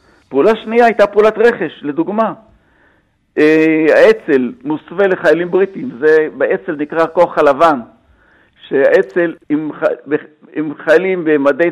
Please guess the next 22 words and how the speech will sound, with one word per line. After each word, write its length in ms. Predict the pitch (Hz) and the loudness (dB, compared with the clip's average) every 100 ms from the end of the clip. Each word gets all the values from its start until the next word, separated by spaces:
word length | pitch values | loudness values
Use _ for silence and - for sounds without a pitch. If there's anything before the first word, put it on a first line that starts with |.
| 170 | 0
צבא 240 | 156 160 | 2 2
בריטי, 560 | 156 147 170 - 151 143 135 | 0 -2 -6 -2 0 -2 -4
כלי 140 | - 160 | -2 0
רכב 280 | 156 175 185 - | 0 -4 -6 -4
צבאיים 220 | 156 151 | 0 0
בריטיים, 480 | 139 147 151 143 147 - _ _ _ - | -2 -8 -6 -6 -6 -14 _ _ _ -6
נכנסו 720 | 151 175 160 - 214 208 202 | -6 -6 -10 -6 -4 -4 -6
ללא 240 | 175 185 208 | -2 0 0
כל 200 | 208 196 | -2 0
בעיות 600 | 180 185 190 175 - _ _ _ _ | 2 4 2 -2 -8 _ _ _ _
לבסיס 640 | 135 160 165 160 - 208 180 | -4 0 0 -2 -8 -8 -8
חיל 200 | - 202 | -4 0
האוויר 280 | 180 160 180 | 2 2 -2
המלכותי 480 | 165 156 - 147 - 170 | 0 -2 -4 -10 0 0
הבריטי 360 | 139 165 165 | 0 -6 -4
בראש 340 | 135 139 156 139 | -4 -4 -4 -2
העין, 440 | - 117 131 180 - _ _ _ _ _ | -2 -2 -6 -10 -16 _ _ _ _ _
עם 160 | - 170 | -8 -6
מכתב 420 | 160 - 180 165 151 131 | -6 -2 2 2 0 -6
מזויף 540 | 135 131 151 147 160 135 | -6 -4 -2 0 0 2
באנגלית, 580 | 131 131 123 147 190 - _ _ _ _ _ | -2 0 -2 -2 -4 -10 _ _ _ _ _
שמ-, 220 | 147 143 | -6 -4